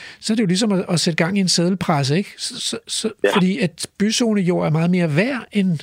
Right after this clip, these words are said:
Speaker 1: landzonejord. Altså, jeg ved ikke, hvor meget, ti gange, tyve gange mere værd per kvadratmeter.
Speaker 2: Mange, ja, mange, ja,
Speaker 1: Helt vildt
Speaker 2: ja.
Speaker 1: meget, ikke? Øhm,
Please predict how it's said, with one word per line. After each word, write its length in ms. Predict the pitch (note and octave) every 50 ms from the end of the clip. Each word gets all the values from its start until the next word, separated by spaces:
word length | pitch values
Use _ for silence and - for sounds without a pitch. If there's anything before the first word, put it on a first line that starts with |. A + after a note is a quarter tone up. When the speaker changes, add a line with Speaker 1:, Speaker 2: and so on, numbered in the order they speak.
| -
Speaker 1:
landzonejord. 800 | - E3 D3+ C#3+ C#3 - F3+ E3 D#3+ C#3+ C3 C3 B2+ C3 - - -
Altså, 140 | - C3+ E3
jeg 40 | D#3+
ved 80 | F3
ikke, 100 | E3+ D#3+
hvor 80 | E3+ D#3+
meget, 180 | C#3+ C#3 C#3 -
ti 200 | - - G3 B3+
gange, 240 | - A#3+ C3 A#2 A#2+
tyve 260 | B2 - - G#3+ C#4
gange 220 | B3+ - B2 A#2 C3+
mere 180 | B2+ B2+ B2+
værd 180 | B2 C3 - -
per 100 | - D3
kvadratmeter. 560 | C3+ D#3 C#3+ - C3 - - - B2+ - E2+
Speaker 2:
Mange, 160 | G2+ A2 G2+ -
ja, 120 | - F#2 F#2 - -
mange, 380 | - - - - - - A#3+ - -
ja, 100 | - A#3
Speaker 1:
Helt 180 | D4+ C#4 G3+
vildt 120 | D#3 D#3+ D#3
Speaker 2:
ja. 40 | D3
Speaker 1:
meget, 300 | C#3+ B2+ A2 A2+ C#3 G#3
ikke? 840 | C#4+ C#4+ - - - - - - - - - A#3+ A3+ A3+ A3+ A3 G#3+
Øhm, 240 | G3+ F#3+ G3 F#3+